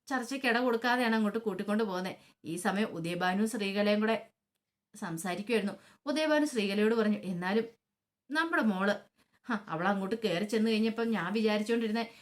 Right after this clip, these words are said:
കുറച്ച് ദിവസത്തിനുള്ളിൽ തന്നെ ഗോമതി സ്റ്റോഴ്സ് കൈയടക്കാന്നാ. എന്റെ മനുഷ്യ, അതങ്ങനെ പെട്ടെന്ന് നടക്കുന്ന കാര്യമാണെന്ന്" ചോദിക്കും. "എടീ, നിനക്കിത് പറയാ, ആ ഒരു പ്രതീക്ഷയോട് കൂടിയിട്ടല്ലേ നമ്മൾ അവളെ കയറ്റി വിട്ടെന്ന്" ചോദിക്കുക. "അതൊക്കെ ശരി തന്നെ, പക്ഷേങ്കിലേ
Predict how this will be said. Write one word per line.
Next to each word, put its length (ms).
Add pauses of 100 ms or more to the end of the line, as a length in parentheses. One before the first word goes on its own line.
(140)
കുറച്ച് 280
ദിവസത്തിനുള്ളിൽ 540
തന്നെ 260 (240)
ഗോമതി 480
സ്റ്റോഴ്സ് 320
കൈയടക്കാന്നാ. 680 (340)
എന്റെ 200
മനുഷ്യ, 300 (360)
അതങ്ങനെ 320
പെട്ടെന്ന് 380
നടക്കുന്ന 340
കാര്യമാണെന്ന്" 580
ചോദിക്കും. 240 (460)
"എടീ, 200 (480)
നിനക്കിത് 380
പറയാ, 320 (280)
ആ 100
ഒരു 180
പ്രതീക്ഷയോട് 580
കൂടിയിട്ടല്ലേ 400
നമ്മൾ 240
അവളെ 160
കയറ്റി 320
വിട്ടെന്ന്" 280
ചോദിക്കുക. 260 (300)
"അതൊക്കെ 360
ശരി 260
തന്നെ, 220 (320)
പക്ഷേങ്കിലേ 540